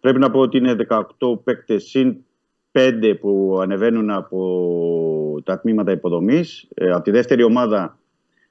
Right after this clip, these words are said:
θα είναι ο Μπαγκαλιάνης, ο Κουτσίδης και ο Λιάτσος, από τον Ολυμπιακό Β.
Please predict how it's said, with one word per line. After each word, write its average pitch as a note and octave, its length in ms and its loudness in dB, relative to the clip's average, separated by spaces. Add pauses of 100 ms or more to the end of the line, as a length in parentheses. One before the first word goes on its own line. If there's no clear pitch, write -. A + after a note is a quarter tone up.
(140)
θα G#2+ 120 -2
είναι A#2+ 120 2
ο - 20 4
Μπαγκαλιάνης, G#2 680 0
ο - 40 -18
Κουτσίδης G#2 540 -4
και - 80 -6
ο G#2+ 40 2
Λιάτσος, G2+ 600 -2
από - 80 -8
τον G2 80 -4
Ολυμπιακό F#2 420 -2
Β. E2+ 40 -4